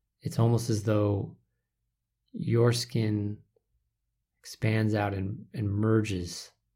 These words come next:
with the skin of the car. So it's almost like you're becoming part of the car, that your body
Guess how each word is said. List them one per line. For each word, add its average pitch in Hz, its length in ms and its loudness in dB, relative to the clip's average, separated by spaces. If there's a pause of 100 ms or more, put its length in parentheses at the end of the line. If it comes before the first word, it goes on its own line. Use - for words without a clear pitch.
(400)
with 104 160 -4
the 98 80 -4
skin 98 300 -4
of 92 40 -4
the 92 60 -4
car. 90 500 -8 (1700)
So 98 480 -4 (260)
it's - 200 -6
almost 107 360 -2
like 98 360 -2 (960)
you're 107 200 -2
becoming 101 600 -2 (1400)
part 113 240 2
of 95 80 -2
the 95 60 -2
car, - 500 -10 (220)
that - 120 -8
your 104 300 -2
body 95 580 -4